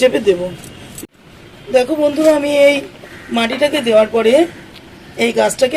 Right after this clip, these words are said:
আমি এখানে বসিয়ে দেব। যে গাছটা তোমরা দেখতে পাচ্ছ এটা কিন্তু বীজ থেকে তৈরি করা একটা গাছ।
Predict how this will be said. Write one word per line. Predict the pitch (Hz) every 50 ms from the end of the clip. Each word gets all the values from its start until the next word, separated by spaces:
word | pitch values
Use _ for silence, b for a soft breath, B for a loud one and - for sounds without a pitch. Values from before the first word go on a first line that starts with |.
| 311 262
আমি | 240 233 208
এখানে | 185 208 220 269 339 339 - 214
বসিয়ে | 190 180 - - 196 180
দেব। | 185 175 175 185 - - - B B B B B - 208
যে | 262 277 254
গাছটা | 254 247 247 - 320 311
তোমরা | 311 302 302 285 247
দেখতে | 233 226 - 262 254
পাচ্ছ | 254 254 254 - 294 294 311 339 339 - B B B B B B 226
এটা | 226 254 262 277
কিন্তু | 269 262 269 -
বীজ | 226 226 226 - -
থেকে | 269 262 277 269 262
তৈরি | 233 208 208 208 -
করা | 220 220 254 285 269
একটা | 269 - 220 196 208
গাছ। | 202 202 262 -